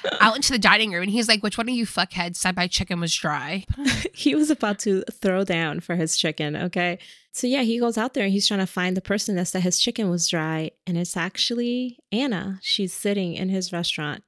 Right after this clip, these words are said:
Speaker 2: Yeah. And she's like, "Oh, that was me. I said it was dry." First thing he says is, "Jeremy with you?"
Speaker 1: Mm-hmm.
Speaker 2: And she's like, "No, Jeremy and I are, like, done."
Speaker 1: You know, I was,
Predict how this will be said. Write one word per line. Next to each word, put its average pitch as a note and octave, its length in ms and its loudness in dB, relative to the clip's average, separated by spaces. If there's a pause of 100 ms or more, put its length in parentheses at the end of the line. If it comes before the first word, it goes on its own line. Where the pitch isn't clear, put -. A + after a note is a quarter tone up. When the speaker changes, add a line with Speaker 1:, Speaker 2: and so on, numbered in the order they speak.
(380)
Speaker 2:
Yeah. F3+ 320 4 (120)
And G#3+ 240 2
she's A#3+ 200 0
like, A3+ 160 -2
"Oh, G#3+ 100 6
that G3 160 0
was G#3+ 180 0
me. F3+ 460 0 (100)
I E3+ 120 0
said D#3+ 180 -2
it D3 100 -6
was G3+ 200 -4
dry." C#3+ 560 -6 (560)
First C#4 220 0
thing B3+ 100 2
he G3+ 80 0
says F3+ 240 0
is, E3+ 160 0
"Jeremy F3 340 0
with E3 220 -8
you?" F3+ 300 -6 (240)
Speaker 1:
Mm-hmm. G#3 500 4 (460)
Speaker 2:
And G#3+ 100 -2
she's A#3 160 2
like, G#3+ 160 0
"No, G#3+ 180 2
Jeremy G3 360 0
and G3 120 0
I F#3 120 2
are, F3 360 0
like, F3+ 120 -8 (120)
done." E3+ 480 -2 (300)
Speaker 1:
You C#4 80 4
know, E4 120 2
I B3 80 0
was, B3 220 -2